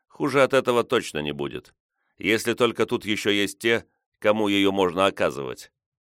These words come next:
Штрассер стал связываться с постами, но тут подбежал радист. «Герр Оберст, нет связи. Такое впечатление, что все станции исчезли».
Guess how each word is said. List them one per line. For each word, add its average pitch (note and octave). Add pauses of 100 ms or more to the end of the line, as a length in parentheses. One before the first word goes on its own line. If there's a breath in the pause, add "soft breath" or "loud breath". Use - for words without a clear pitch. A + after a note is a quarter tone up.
(680)
Штрассер A2+ (200)
стал F#2+
связываться F#2
с -
постами, D#2+ (540)
но D#2
тут A#2+
подбежал G#2
радист. D#2+ (760)
«Герр G2
Оберст, F2+ (240)
нет E2+
связи. F2+ (580)
Такое G#2+
впечатление, A#2
что G#2
все G#2
станции F#2+
исчезли». D2+